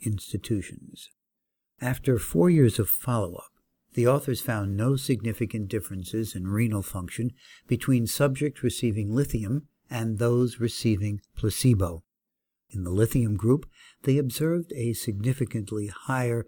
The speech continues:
serum thyroid stimulating hormone and neutrophil count. They also found a mild impairment in daily activities and a higher incidence of diabetes mellitus and arrhythmias.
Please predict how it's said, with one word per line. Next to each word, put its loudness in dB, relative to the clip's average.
serum 0
thyroid 0
stimulating 0
hormone 0
and -2
neutrophil 2
count. -2
They 4
also 0
found 0
a -4
mild 0
impairment -2
in -6
daily 0
activities -4
and 0
a 2
higher 4
incidence 2
of -2
diabetes 2
mellitus 0
and -6
arrhythmias. 0